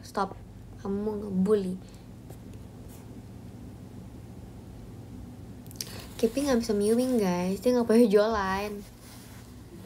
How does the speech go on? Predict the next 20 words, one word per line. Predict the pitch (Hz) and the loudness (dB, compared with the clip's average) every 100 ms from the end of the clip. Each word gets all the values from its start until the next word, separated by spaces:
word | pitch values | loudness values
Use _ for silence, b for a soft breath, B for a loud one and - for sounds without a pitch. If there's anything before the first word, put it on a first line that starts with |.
| 262 143 147 156 | -10 -8 -8 -6
Ya, | - | -2
ada | - 185 180 | 2 4 4
deh | 208 285 311 | 4 2 4
dikit | 240 240 - | 4 2 2
di | 226 | 2
sini | 220 208 220 269 | 4 2 0 0
tuh. | - 185 - - - - - - 202 - - - 220 | -2 -4 -4 -6 -6 -6 -6 -4 -4 -4 -10 -6 0
Ya, | 233 233 226 | 4 4 0
begitulah | - 208 - 240 240 | -4 -4 4 6 6
ya, | 233 | 4
Kepi. | 202 - 233 | -2 -4 -4
Eh, | 254 | -2
tapi | 269 277 415 | -2 2 2
ada | 440 | 4
loh, | 226 | 6
guys. | 185 226 - - - - | 6 4 -2 -10 -10 -4
Kayak | 240 - - | -4 -4 -10
kok | - - | -10 -6
kalian | - 226 226 | 0 0 2
raba. | 214 196 | 2 2